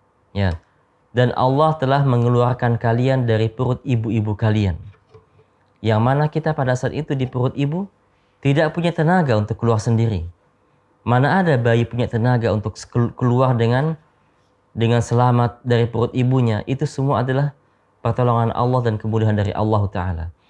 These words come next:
Dan Allah mengatakan sendiri, "Wallahu akhrajakum min butuni ummahatikum." Dan Allah yang telah mengeluarkan kalian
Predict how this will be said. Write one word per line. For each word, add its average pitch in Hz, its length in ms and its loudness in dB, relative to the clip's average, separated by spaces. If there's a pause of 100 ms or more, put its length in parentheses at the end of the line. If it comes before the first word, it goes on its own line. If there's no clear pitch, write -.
(260)
Dan 113 240 0
Allah 151 320 2
mengatakan 147 400 0
sendiri, 151 400 -2 (400)
"Wallahu 143 880 2
akhrajakum 143 1120 0
min 127 400 2
butuni 135 480 0
ummahatikum." 117 880 0 (720)
Dan 120 240 2
Allah 127 400 2
yang 117 160 0
telah 127 400 -2 (560)
mengeluarkan 120 880 2
kalian 135 640 0